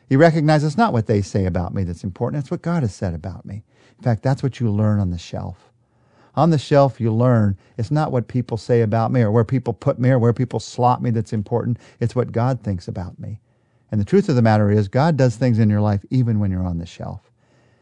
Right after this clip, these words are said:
You learn about patience. You learn about a heart for God. You learn about devotion to God. You learn a new confidence. Not a confidence in your circumstances, not a confidence in yourself, but a confidence in God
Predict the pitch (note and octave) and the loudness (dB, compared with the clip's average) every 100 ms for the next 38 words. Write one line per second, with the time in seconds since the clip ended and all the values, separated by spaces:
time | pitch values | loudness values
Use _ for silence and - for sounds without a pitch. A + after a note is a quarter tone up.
0 | _ _ - B2 A2+ C#3+ D#3 C#3+ G#2+ G2+ | _ _ -4 2 6 6 6 4 2 0
1 | F#2+ - G#2+ F#2 G#2+ F#2 - A2+ A#2 C#3+ | 0 -2 -2 -2 -4 -6 -2 0 4 4
2 | D3 B2+ A2+ G#2+ F#2+ G#2 - A2 G#2 G2+ | 4 2 2 0 0 -2 -2 -4 0 2
3 | F#2+ A2 A2 C#3 D3+ B2+ A2+ G2 G#2 G#2+ | 2 0 4 4 4 4 0 0 -2 -2
4 | G2 - G2 - G2 G2 A2 _ _ _ | -2 -6 -10 -8 -8 -10 -14 _ _ _
5 | _ _ B2 A2+ C3 B2+ B2 A#2+ - A#2 | _ _ 2 4 6 6 4 2 2 2
6 | A#2+ - F2+ F#2+ - - _ _ - A#2+ | 2 -2 -8 -10 -16 -20 _ _ -2 2
7 | E3 D#3+ - D3 C3+ B2+ A#2 A#2 G2+ - | 2 0 0 2 2 0 0 0 -2 0
8 | D3 C3 G#2+ - F#2+ F2 - G#2+ C#3 F3+ | -2 0 -2 -4 -6 -6 -8 -2 2 2
9 | B2+ D#3+ D#3 E3 D3 F3 F3 D#3+ G#3 C3+ | 4 2 4 2 2 0 0 0 2 0
10 | - - - A#2 - D#3+ E3+ D#3 C3+ B2+ | -2 -8 -2 0 2 2 2 0 0 0
11 | G2 A2+ F3+ E3 F2+ G#2+ | 0 0 0 0 -2 -4